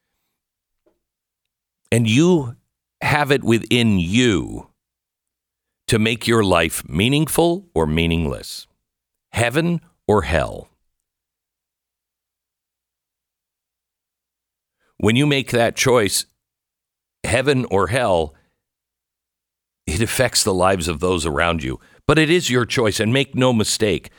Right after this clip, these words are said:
not to stand is to stand. Not to get out of bed is a choice. To give up on ourselves, to give up on our future, to give up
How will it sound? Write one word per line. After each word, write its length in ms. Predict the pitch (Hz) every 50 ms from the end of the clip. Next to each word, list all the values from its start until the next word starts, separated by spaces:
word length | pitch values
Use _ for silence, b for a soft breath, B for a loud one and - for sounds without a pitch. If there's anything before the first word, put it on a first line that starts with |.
| b b
not 320 | - 98 107 120 139 - -
to 80 | 160
stand 420 | 156 - - - 117 104 104 113 110
is 220 | 107 110 113 - -
to 100 | - 107
stand. 340 | - - 123 110 85 71
Not 220 | 73 92 117 123 -
to 80 | -
get 240 | 160 120 113 135 135
out 200 | 135 131 143 151
of 220 | 165 151 - - 80
bed 340 | - 156 120 90 82 80 - -
is 280 | - 123 127 131 113 131
a 80 | 151
choice. 680 | - - - - 180 135 107 76 - - - - - b b b b b b b b b b _
To 100 | - 127
give 280 | 101 82 92 131 151 151
up 220 | 175 175 170 -
on 80 | 139 117
ourselves, 840 | 101 95 90 - - - 143 143 147 165 190 208 214 196 - - B B B B B B B
to 100 | - -
give 240 | 147 110 110 147 131
up 180 | 147 143 - - -
on 220 | - 113 110 101
our 260 | 101 92 87 80 71 -
future, 720 | - - - - 151 185 202 - - - 196 190 185 180 B B B B B B
to 100 | - 135
give 220 | 104 - 165 156
up 180 | 165 170 - -